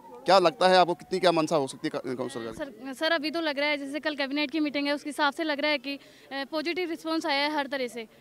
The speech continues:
Speaker 2: तो हमें पूरी उम्मीद है कल कैबिनेट मीटिंग में हमें, अ, हमारे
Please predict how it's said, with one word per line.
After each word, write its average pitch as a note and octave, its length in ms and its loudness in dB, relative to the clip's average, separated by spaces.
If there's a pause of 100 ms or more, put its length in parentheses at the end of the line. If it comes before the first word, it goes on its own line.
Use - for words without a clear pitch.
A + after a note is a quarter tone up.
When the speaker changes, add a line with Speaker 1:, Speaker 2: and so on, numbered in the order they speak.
(220)
Speaker 2:
तो D4+ 220 0
हमें D#4+ 260 0
पूरी C#4+ 380 -4
उम्मीद F4 360 4
है D#4+ 220 0 (320)
कल D#4+ 120 0
कैबिनेट D#4+ 380 4
मीटिंग D#4+ 260 0
में E4+ 60 0
हमें, D#4+ 260 2
अ, C4+ 460 -4 (220)
हमारे C#4+ 460 0